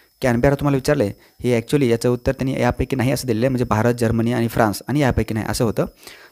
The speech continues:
तर कॅनबेरा ऑस्ट्रेलियाची राजधानी आहे. ऑस्ट्रेलिया या देशाची राजधानी आहे कॅनबेरा, लक्षात ठेवा. जे सध्या स्कॉट मॉरिसन हे ऑस्ट्रेलियाचे पंतप्रधान आहेत. कॅनबेरा, लक्षात ठेवा, ऑस्ट्रेलियामध्ये आहे. मुसाफिर हे आत्मचरित्र कोणाचे आहे?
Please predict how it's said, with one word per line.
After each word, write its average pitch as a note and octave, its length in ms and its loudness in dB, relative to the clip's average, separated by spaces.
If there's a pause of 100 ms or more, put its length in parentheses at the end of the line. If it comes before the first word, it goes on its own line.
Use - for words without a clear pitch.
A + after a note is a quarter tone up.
तर B2 140 -2
कॅनबेरा C#3 340 2
ऑस्ट्रेलियाची C3 480 0
राजधानी A2 320 -2
आहे. G#2 120 -4 (2250)
ऑस्ट्रेलिया B2 500 2
या A#2+ 120 2
देशाची A#2+ 320 -2
राजधानी A#2 300 0
आहे D3+ 100 0 (420)
कॅनबेरा, A2+ 380 2
लक्षात A#2+ 240 -2
ठेवा. A#2+ 240 0
जे B2+ 140 -4
सध्या A#2 320 0 (240)
स्कॉट - 360 -2
मॉरिसन A#2 420 0
हे A2+ 200 0
ऑस्ट्रेलियाचे - 440 -4
पंतप्रधान G#2 380 -2
आहेत. G#2 120 -2 (580)
कॅनबेरा, B2 500 2
लक्षात - 200 -4
ठेवा, C3+ 200 0 (340)
ऑस्ट्रेलियामध्ये B2+ 540 0
आहे. F#2+ 140 -2 (520)
मुसाफिर D#3 460 2
हे G#2+ 120 -2
आत्मचरित्र C#3 480 -2
कोणाचे A2 360 -2
आहे? G#2 120 -4